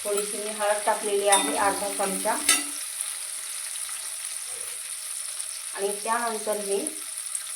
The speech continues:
ठेचा आपण तयार केलेला होता, जिरं, लसूण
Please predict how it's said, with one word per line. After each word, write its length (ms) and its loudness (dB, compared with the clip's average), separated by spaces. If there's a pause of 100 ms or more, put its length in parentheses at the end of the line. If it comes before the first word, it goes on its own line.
(600)
ठेचा 300 4
आपण 320 4
तयार 220 8
केलेला 420 2
होता, 300 -2 (540)
जिरं, 360 4 (680)
लसूण 460 0